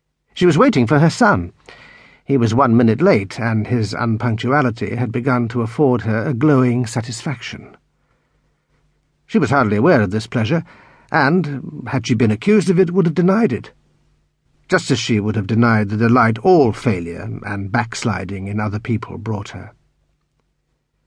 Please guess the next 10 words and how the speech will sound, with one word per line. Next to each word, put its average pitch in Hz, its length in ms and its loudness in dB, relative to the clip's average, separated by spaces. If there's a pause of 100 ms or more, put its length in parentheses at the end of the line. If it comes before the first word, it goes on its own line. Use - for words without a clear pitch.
(160)
But 131 100 2
it 123 100 2
was 123 160 0
present 165 560 0
as 117 220 -4
an 117 100 2
undefined 123 760 2
sense 127 380 -2
of 110 140 -2
well-being 123 680 2